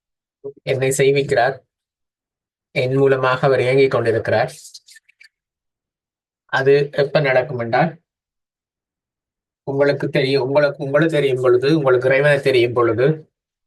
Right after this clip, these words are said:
கர்மத்தை பற்றி தெரியும் பொழுதுதான். அதனால இன்றைக்கு, ஆ, எல்லையற்ற, ஆ,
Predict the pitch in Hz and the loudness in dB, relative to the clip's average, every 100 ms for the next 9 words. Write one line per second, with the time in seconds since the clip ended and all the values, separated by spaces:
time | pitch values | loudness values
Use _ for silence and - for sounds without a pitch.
0 | _ _ _ - 143 143 156 147 139 131 | _ _ _ -2 0 2 0 0 -2 -2
1 | 135 127 123 120 117 117 113 101 - - | -4 -6 -6 -6 -4 -2 -2 -4 -6 -20
2 | _ _ _ _ _ _ _ _ _ _ | _ _ _ _ _ _ _ _ _ _
3 | _ - 117 120 123 120 117 120 - 151 | _ -6 -4 -2 0 0 -2 -4 -2 -2
4 | 196 - _ _ _ _ _ _ _ _ | -2 -6 _ _ _ _ _ _ _ _
5 | _ _ _ _ _ _ - 131 123 120 | _ _ _ _ _ _ -6 -2 0 0
6 | - - _ _ _ _ _ _ _ _ | -2 -14 _ _ _ _ _ _ _ _
7 | _ _ _ - 151 147 151 143 - 160 | _ _ _ -2 2 4 4 2 2 0
8 | 165 - _ _ _ 143 | 0 -6 _ _ _ 0